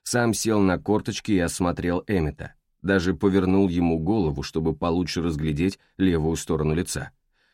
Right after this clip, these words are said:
"Кажется, ничего не сломано. Ты цел, Эммет?" "Я цел". Шериф продолжал сидеть на корточках.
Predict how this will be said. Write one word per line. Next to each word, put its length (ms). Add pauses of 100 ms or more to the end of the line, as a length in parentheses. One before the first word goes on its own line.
(380)
"Кажется, 460
ничего 400
не 120
сломано. 520 (320)
Ты 220
цел, 340
Эммет?" 320 (720)
"Я 240
цел". 340 (760)
Шериф 340
продолжал 500
сидеть 360
на 100
корточках. 640